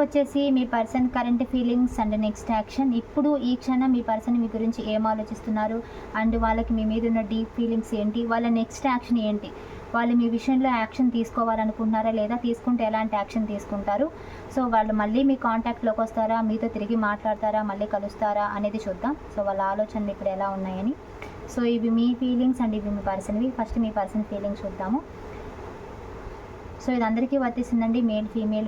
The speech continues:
మ్యారీడ్, అన్‌మ్యారీడ్, లవర్స్, ఎక్స్ట్రా రిలేషన్స్, సీక్రెట్ లవర్స్. So అందరూ చూడొచ్చు. ఎవరు no con-, ఎవరైనా no కాంటాక్ట్‌లో ఉన్నా, సెపరేషన్‌లో ఉన్నా, కాంటాక్ట్‌లో ఉండి కూడా సరిగా మాట్లాడుకోకపోయినా, మీ పర్సన్ గురించి మీరు తెలుసుకోవాలనుకున్నా కూడా ఈ వీడియో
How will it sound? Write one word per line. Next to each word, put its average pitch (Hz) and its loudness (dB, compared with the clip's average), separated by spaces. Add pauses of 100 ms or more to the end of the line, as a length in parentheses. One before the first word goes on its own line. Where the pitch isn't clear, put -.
మ్యారీడ్, 202 0
అన్‌మ్యారీడ్, 202 -2
లవర్స్, 196 0
ఎక్స్ట్రా 202 -2
రిలేషన్స్, 196 -2
సీక్రెట్ 196 -4
లవర్స్. 208 0
So 202 -6
అందరూ 196 -4
చూడొచ్చు. 190 -2 (500)
ఎవరు 214 0
no 202 2
con-, 208 -4
ఎవరైనా 220 0
no 196 -2 (100)
కాంటాక్ట్‌లో 208 -2 (100)
ఉన్నా, 202 -4 (120)
సెపరేషన్‌లో 202 -2 (100)
ఉన్నా, 202 -2 (180)
కాంటాక్ట్‌లో 208 0
ఉండి 208 -2
కూడా 233 0 (220)
సరిగా 202 0 (100)
మాట్లాడుకోకపోయినా, 196 -2 (500)
మీ 247 4 (100)
పర్సన్ 240 2
గురించి 233 2
మీరు 208 -4
తెలుసుకోవాలనుకున్నా 202 -2
కూడా 208 0
ఈ - -6
వీడియో 190 0